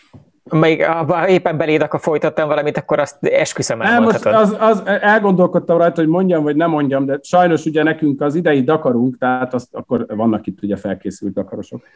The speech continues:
Speaker 2: Az
Speaker 1: Hogyne.
Speaker 2: pont így, pont így végződött, hogy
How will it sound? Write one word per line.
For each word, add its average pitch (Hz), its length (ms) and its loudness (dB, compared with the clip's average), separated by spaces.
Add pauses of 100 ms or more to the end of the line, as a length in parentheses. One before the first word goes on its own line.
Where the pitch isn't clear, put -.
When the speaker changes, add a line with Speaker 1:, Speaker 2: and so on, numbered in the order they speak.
(320)
Speaker 2:
Az - 160 -6
Speaker 1:
Hogyne. 214 260 2
Speaker 2:
pont 190 200 2
így, - 120 -8 (300)
pont 196 240 2
így 180 120 6
végződött, 165 640 4
hogy 160 300 0